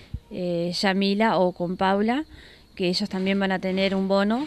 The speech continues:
para que puedan también vender junto con el otro que va a salir ahora. Y, eh, en la jineteada vamos a tener un bono de una potranca y un potro que se va a sortear ahí mismo, en la jineteada, y se va a hacer entrega ahí mismo. Después tenemos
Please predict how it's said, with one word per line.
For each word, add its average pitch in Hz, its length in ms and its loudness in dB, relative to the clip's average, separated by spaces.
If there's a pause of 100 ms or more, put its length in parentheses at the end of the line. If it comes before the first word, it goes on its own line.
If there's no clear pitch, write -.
(140)
para 185 220 0
que 185 100 2
puedan 190 300 2
también 190 260 0
vender 196 300 2
junto 208 260 0
con 196 120 0
el 190 80 2
otro 190 140 0
que 185 60 0
va 190 80 2
a - 20 0
salir 196 320 0
ahora. 214 380 6 (680)
Y, 233 400 2
eh, 185 580 0
en 208 160 4
la 214 120 2
jineteada 247 680 4 (220)
vamos 208 320 2
a 214 100 2
tener 208 460 2
un 233 200 4
bono 220 380 4
de 185 640 0
una 226 240 0
potranca 220 460 2
y 226 40 4
un 233 140 2
potro 262 300 2
que 226 100 0
se 202 100 -4
va 190 100 2
a - 20 -2
sortear 190 400 -2
ahí 190 160 2
mismo, 233 440 4 (480)
en 196 120 -4
la 196 80 0
jineteada, 208 400 4
y 247 40 4
se 254 100 0
va 233 60 4
a - 40 4
hacer 214 160 -2
entrega 202 320 0
ahí 190 120 2
mismo. 214 460 -2 (460)
Después 220 260 -2
tenemos 214 340 0